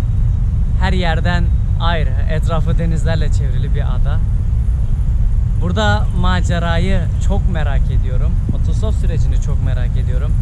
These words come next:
Benim için nasıl günlükler gerçekleşecek, nasıl maceralar olacak. Yeni yeni insanlarla tanışacağım. Yeni coğrafyalar, yeni güzel yerler göreceğim.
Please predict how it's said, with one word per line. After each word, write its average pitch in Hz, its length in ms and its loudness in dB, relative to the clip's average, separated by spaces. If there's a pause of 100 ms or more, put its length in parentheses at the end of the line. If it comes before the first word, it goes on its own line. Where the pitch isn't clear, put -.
(340)
Benim 190 160 0
için 190 220 0
nasıl - 240 0
günlükler 160 460 0
gerçekleşecek, 139 920 0
nasıl - 300 0
maceralar 135 640 2
olacak. - 480 2 (480)
Yeni 196 200 0
yeni 202 200 2
insanlarla 175 580 0
tanışacağım. - 560 2 (440)
Yeni 170 180 2
coğrafyalar, 165 680 2
yeni 156 280 2
güzel 165 300 0
yerler 160 340 0
göreceğim. 160 480 0